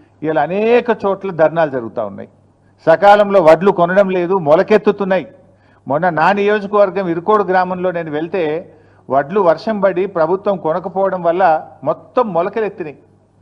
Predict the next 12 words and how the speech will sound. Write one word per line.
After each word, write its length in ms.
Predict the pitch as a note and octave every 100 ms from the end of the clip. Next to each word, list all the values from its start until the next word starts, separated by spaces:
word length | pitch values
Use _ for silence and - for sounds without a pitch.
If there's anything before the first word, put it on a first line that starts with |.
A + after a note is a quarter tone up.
| _ _ _ _ -
మొలకలెత్తి 880 | D3+ G3+ A3+ A3 G#3+ A3 G3 - - _ _ - _
రైతులు 600 | C#3+ F3+ G3+ G3 E3+ - - _ _ _ _ _ -
అసలు 640 | D#3 F#3 F3 E3+ D#3+ D3+ D3+
ఆరు 220 | D3 F#3
వందలకు 300 | G#3 G#3 E3+
ఏడు 140 | F#3+ F#3+
వందల 180 | F#3+
క్వింటాలకు 480 | F#3 F3+ F3 F3+ F3
ప్రైవేట్ 360 | F3+ E3 F3+ E3+
వాళ్ళకు 220 | E3 E3
అమ్ముకుంటున్న 360 | D#3 C#3+ C#3+ C#3
పరిస్థితి. 480 | B2+ A#2+ A#2+ G2+